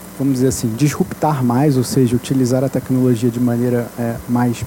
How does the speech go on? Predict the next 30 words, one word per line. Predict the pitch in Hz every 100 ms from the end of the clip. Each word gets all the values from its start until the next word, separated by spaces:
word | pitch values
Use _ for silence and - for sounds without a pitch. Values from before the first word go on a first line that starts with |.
| -
plena, | 127 123 135 143 143
eventualmente | 127 131 135 127 127 123
repensando | 143 - 143 127 - 156 151
hoje | 131 135 120 113 - - - - -
figuras | 135 123 139 135 -
que | -
estão, | - - 131 127 110 -
é, | 123 120 120 113 113 -
no | 127
mercado, | 127 123 - 143 131 123 113 107 - - - - -
mas | 127 127
que, | - - 139 123 107 -
é, | 131 123
mantendo, | 139 143 131 170 196 226 233 214 - 135
né, | 160 180 -
a | 139
essência | 143 - 175 196
de | 185
suas | - 185 170
características, | - 175 185 190 151 131 - - 110
né, | 120 131 165 139 120 - -
a |
essência | 117 - 151 165
das | 160 156
funções | - 143 151 147
que | -
ela | 147 147
exerce, | 139 131 123 139 143 - 147 - - - - - - - - -
elas | 131 131 123
exercem, | 117 120 123 - 147